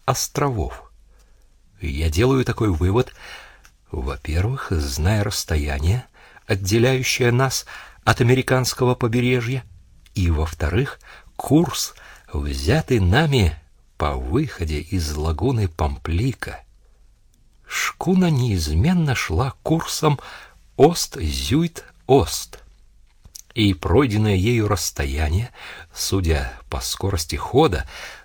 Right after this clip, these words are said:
составляет девятьсот или тысячу километров.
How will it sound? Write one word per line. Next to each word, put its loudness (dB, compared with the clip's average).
составляет -4
девятьсот -2
или -6
тысячу -2
километров. -2